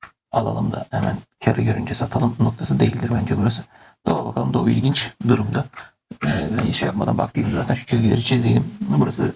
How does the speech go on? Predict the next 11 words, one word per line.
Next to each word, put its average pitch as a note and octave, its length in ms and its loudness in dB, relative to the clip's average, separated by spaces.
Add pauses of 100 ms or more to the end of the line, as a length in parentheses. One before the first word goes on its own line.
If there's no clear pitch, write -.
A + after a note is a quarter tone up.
dip B2 400 -2
çizgisi, A#2+ 320 0
bunu - 100 2
çizmiştik - 420 -2
zaten. - 260 -2 (420)
Şuraya - 220 0
da - 80 0
şöyle - 220 2
bir - 60 -4
şey - 140 0
attım. D3+ 300 -2